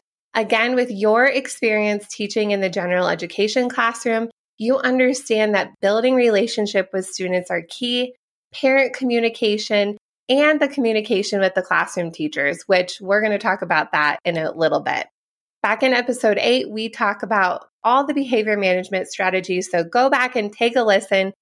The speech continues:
And with your experience, you're really going to understand where I'm coming from. Along with your prior experience, you know how to be flexible and adapt. We know in teaching that it can get crazy. And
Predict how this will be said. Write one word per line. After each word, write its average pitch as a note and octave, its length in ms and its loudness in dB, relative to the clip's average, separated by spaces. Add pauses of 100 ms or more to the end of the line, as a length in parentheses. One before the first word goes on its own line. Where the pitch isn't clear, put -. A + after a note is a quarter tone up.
(140)
And G3 380 2 (100)
with G#3+ 320 -2
your G#3 140 2
experience, G3+ 480 -2
you're F#3 140 -4
really F#3 220 4
going F3+ 200 2
to F3 100 -2
understand E3 640 -4
where A3+ 280 2
I'm A3 160 0
coming D#3 320 -6
from. E3 360 -12 (600)
Along B3+ 340 2
with F4 160 -2
your E4+ 120 0
prior A#3 240 2
experience, G3+ 720 -2
you G3+ 200 -2
know C#4+ 220 2
how G#3 400 2
to G#3 200 -10
be G3 140 -2
flexible C4+ 760 0
and G#3 300 2
adapt. E3+ 560 -2 (480)
We G#3 300 -2
know D4+ 260 4
in A#3+ 220 0
teaching G3+ 720 0
that F#3+ 240 0
it F3+ 140 -2
can G#3 180 -6
get G#3 180 -2
crazy. F#3+ 760 0 (360)
And A3+ 380 2